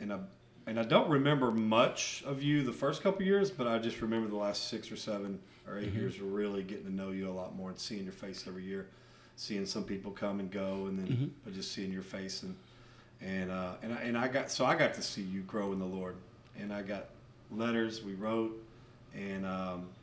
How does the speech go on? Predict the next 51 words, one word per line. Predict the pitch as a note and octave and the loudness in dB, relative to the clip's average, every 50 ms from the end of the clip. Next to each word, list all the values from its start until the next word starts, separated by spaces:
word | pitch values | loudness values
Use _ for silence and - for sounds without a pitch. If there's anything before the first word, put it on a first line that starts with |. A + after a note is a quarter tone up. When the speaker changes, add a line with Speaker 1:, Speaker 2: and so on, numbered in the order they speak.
| - - - - - | -20 -20 -20 -14 -12
Speaker 1:
and | G#2 G2+ | -8 -6
I, | G2+ G#2 G2+ - - - - | -6 -6 -8 -10 -14 -14 -12
and | G2 F#2+ | -10 -10
I, | F#2+ F#2+ F#2+ F#2 F#2 F#2+ F#2+ - - F#2+ | -8 -8 -8 -8 -8 -8 -10 -12 -12 -10
I | |
walked | F#2+ F#2+ G2+ G#2+ G#2 - - | -6 -2 -2 -2 -2 -2 -4
through | - A2+ G#2+ | -4 -4 -4
some | - G2+ | -4 -6
struggles | F2 - - A#2+ A#2 A2 A2+ G#2+ G2 | -8 -4 0 2 2 2 2 -2 0
with | A2+ A2+ A2+ G#2+ | 0 0 2 2
you, | A2+ A2+ A2 - - - - - - | 0 -2 -4 -6 -14 -20 -14 -12 -8
Speaker 2:
Mm-hmm. | - G#2+ G#2+ G2 B2+ - - A2 | -6 -4 -2 -2 -4 -4 -6 -8
Speaker 1:
um, | G2 G2 F#2+ F#2+ F#2 F2+ F#2 G2 | -6 -4 -4 -4 -4 -6 -6 -10
some | - - - | -10 -12 -8
challenges, | - - B2+ A#2+ A2 A2 A2 G#2 G#2 G#2+ G#2+ G2+ - - - - - - - - - - - - - | -6 -4 -2 -2 0 0 -2 -2 -2 -4 -4 -6 -6 -10 -12 -14 -18 -20 -20 -20 -20 -20 -20 -20 -14
and, | - - G2+ G2+ G2+ G2+ | -10 -8 -6 -6 -6 -6
uh, | G2 F#2+ F#2+ F#2 F#2 | -6 -6 -6 -6 -6
but | F#2+ - - | -8 -8 -6
at | - | -2
some | - D3+ F#3 | 0 0 0
point | - - C#3 B2 A#2+ | 2 2 2 4 4
I | A#2 | 4
met | A2+ A#2 A#2+ B2 - - - | 4 4 4 2 0 -2 -6
Michelle | A#2 A2 G2 - D3 D3+ D3 C3+ | -6 -6 -2 0 2 4 4 4
on | A2+ G#2+ G#2+ | 4 4 2
the | G#2+ | 2
outside. | A2 A2+ A2 - - D3+ C#3 A2+ G2 G2 G#2+ C3 C3 - - - - - - - - - | 0 0 -2 -2 -2 0 0 0 0 0 -2 -4 -6 -10 -14 -18 -20 -20 -20 -18 -10 -6
I | A#2+ | -2
don't | C#3 D3 A#2+ A2 | 0 2 2 4
remember. | A2+ B2 A#2 A2+ G#2+ G#2+ G#2+ - | 4 4 4 2 2 2 0 0
I | G#2+ | -6
think | - - G#3 G3+ - - | 2 2 2 4 4 2
one | B2 C#3 D3+ D3 | 4 4 6 6
year | C#3+ C#3+ C#3+ C3+ A#2+ | 6 6 8 8 8
you | A2+ A2+ A#2 | 6 6 4
just | A2+ B2 A2+ - - | 0 0 -2 -2 -2
said, | - C3 A2+ G#2+ G#2 G2 G2 - - | 0 4 4 4 4 2 0 -6 -8
"Call | - - B2 C3 C3 | -2 4 4 6 6
Speaker 2:
Call | B2 A2+ A2+ A2+ | 8 8 10 10
Speaker 1:
Michelle, | A2 - A2 F#2+ F#2 F2+ - - | 10 10 8 8 4 0 -2 0
Speaker 2:
her. | - | 4
Speaker 1:
call | A2 C3+ C#3 | 6 8 8
Speaker 2:
Yeah. | C#3 C#3 | 8 6
Speaker 1:
Michelle." | C3+ - - C3 A2+ F#2+ - - - - - - - | 4 2 4 4 4 2 0 -4 -10 -16 -18 -14 -4
You, | - B2 C3+ C3 C3 - - | 2 2 4 4 2 0 -4
and, | A#2 B2 B2+ C3 | -4 -2 0 4
and | B2+ B2+ | 4 6
I | C3+ C#3 | 6 8
didn't | C3+ F3+ A3+ F3+ B2+ | 10 10 10 12 10
that | A2+ G#2 F#2+ G2 | 6 4 2 0
year. | G2+ G2+ F#2+ - - | 0 0 -2 -2 -6